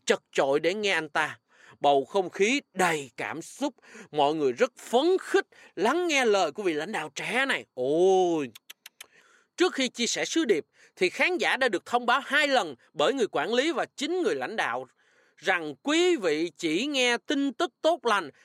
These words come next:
và sẽ không giảng bất cứ điều tiêu cực nào vào đêm đó. Ôi, tin tức tốt lành được khẳng định là khác với điều tiêu cực. Tuy nhiên,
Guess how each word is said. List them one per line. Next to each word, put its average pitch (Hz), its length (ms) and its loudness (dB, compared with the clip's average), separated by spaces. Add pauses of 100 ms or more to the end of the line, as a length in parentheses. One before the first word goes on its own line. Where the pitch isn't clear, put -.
(120)
và 165 260 0 (120)
sẽ 196 400 0
không 302 480 -2
giảng 190 340 -2
bất 381 200 -2
cứ 370 200 2
điều 208 220 0 (300)
tiêu 269 180 4
cực - 240 -2
nào 151 260 0
vào 117 160 0
đêm 131 220 -4
đó. 143 260 -2 (960)
Ôi, 202 160 2 (140)
tin 254 280 0
tức - 180 -2 (140)
tốt 311 240 2
lành 160 240 2
được 131 140 -2
khẳng 208 340 -4
định 143 180 -2
là 147 420 0
khác 311 600 -2
với 269 500 0
điều 151 320 -2 (240)
tiêu 339 200 2 (120)
cực. - 220 0 (1900)
Tuy 247 140 2
nhiên, 233 380 0